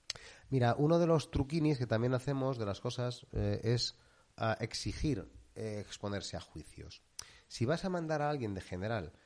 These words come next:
que se va a inflar a popularidad y se va a inflar a influencia,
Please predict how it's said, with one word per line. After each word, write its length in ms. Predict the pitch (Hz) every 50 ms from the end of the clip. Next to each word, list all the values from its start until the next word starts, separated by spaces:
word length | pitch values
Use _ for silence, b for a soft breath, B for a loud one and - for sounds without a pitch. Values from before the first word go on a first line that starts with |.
| b b b
que 120 | - 95 -
se 140 | - 101
va 60 | 101 127
a 40 |
inflar 360 | 143 135 - - - 147 135 117
a 100 | 101 -
popularidad 640 | - - - 92 87 85 87 87 98 110 98 76 - - _
y 120 | - 87
se 100 | - 90
va 60 | 87
a 40 | 107
inflar 280 | 117 110 - 123 110 92
a 40 | 98
influencia, 680 | 110 - - 110 117 113 104 - - 87 82 87